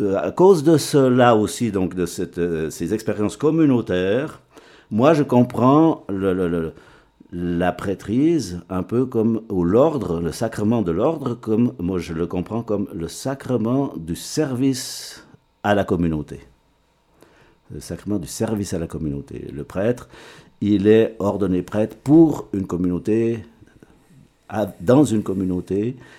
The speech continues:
et puis, euh, le sacrement de l'ordre, ben, je crois que c'est né comme ça, c'est,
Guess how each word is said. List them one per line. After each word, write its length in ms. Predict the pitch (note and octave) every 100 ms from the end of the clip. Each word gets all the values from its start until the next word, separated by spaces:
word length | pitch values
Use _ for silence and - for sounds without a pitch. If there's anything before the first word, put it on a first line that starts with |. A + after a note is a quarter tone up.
| _ _ -
et 120 | F#2
puis, 460 | F2+ G2+ A#2 A#2 -
euh, 180 | D#2 C#2+
le 40 |
sacrement 480 | C#2 - F#2+ G#2 F2+
de 80 | D2
l'ordre, 500 | E2+ D3 D#3+ D#3+ E3+ - _ - -
ben, 140 | C2 A1
je 120 | -
crois 160 | - F2+
que 60 | -
c'est 100 | E2+
né 160 | E2+
comme 180 | F2+ E2
ça, 220 | - E2
c'est, 560 | G#2 F2 D#2+ D2 D2+ D2+